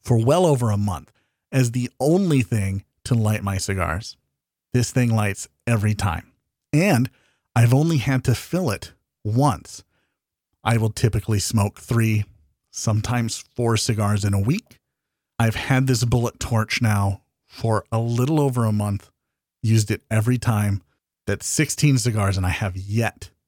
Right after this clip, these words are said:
to refill the butane. This thing is absolutely amazing. The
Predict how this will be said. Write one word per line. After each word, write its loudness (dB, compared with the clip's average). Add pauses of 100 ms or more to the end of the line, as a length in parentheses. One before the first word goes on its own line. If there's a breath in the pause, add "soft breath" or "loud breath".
(160)
to -4
refill -2
the 0
butane. -2 (920)
This 2
thing 2
is -2
absolutely -2 (100)
amazing. 0 (480)
The 0